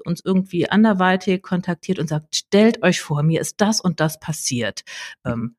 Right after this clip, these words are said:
was schlagt ihr vor? Was soll ich jetzt tun? Oder wie schätzt ihr das ein?“ Also wir haben zwar ganz viele Beispiele, wir gucken ja viel in Unternehmen, aber gerne greifen wir die Beispiele unserer Zuhörer hier auf.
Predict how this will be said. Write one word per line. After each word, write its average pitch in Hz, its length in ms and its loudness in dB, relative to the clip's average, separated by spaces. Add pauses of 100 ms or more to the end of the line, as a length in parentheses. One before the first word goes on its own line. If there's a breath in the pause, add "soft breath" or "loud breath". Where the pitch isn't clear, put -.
(120)
was 220 360 2 (520)
schlagt 185 340 2
ihr 160 80 0
vor? 147 260 0
Was 185 220 2
soll 175 140 4
ich 165 200 -2
jetzt - 300 -6
tun? 185 360 2
Oder 160 240 2
wie 202 260 6
schätzt - 360 -2
ihr 175 100 -2
das 160 220 -2
ein?“ 139 380 -2
Also 120 340 -8
wir - 960 -4
haben 185 160 4
zwar - 160 0
ganz 330 220 -4
viele 285 160 -2
Beispiele, 240 480 -2
wir 165 100 2
gucken 190 320 -2
ja 233 100 4
viel 254 280 -4
in 226 100 2
Unternehmen, 226 580 4
aber 170 340 -2 (420 loud breath)
gerne 175 400 6
greifen 196 340 0
wir 180 80 4
die 156 80 -2
Beispiele 151 580 -2
unserer 151 380 -2
Zuhörer - 460 -10
hier 113 280 -14
auf. - 300 -16